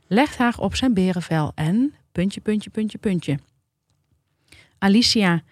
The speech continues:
"Ik kom je om acht uur ophalen met mijn privéjet en neem je mee naar een tropisch droomeiland, prinsesje.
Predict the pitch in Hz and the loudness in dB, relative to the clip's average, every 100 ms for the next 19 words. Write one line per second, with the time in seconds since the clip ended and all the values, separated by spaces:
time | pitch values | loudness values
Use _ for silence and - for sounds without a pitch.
0 | _ - 202 226 214 185 - 294 - 254 | _ -8 0 2 4 2 0 -2 -2 -2
1 | 214 214 208 202 202 196 185 196 190 185 | -2 2 2 4 2 0 0 0 0 0
2 | 170 170 - 180 170 165 165 214 240 185 | 0 -2 0 0 2 2 4 4 2 2
3 | 170 - 226 226 185 190 185 185 160 156 | -2 -2 -2 0 -2 0 2 2 0 0
4 | 151 160 170 - 151 - 233 | -2 -2 -4 -2 -4 -2 -4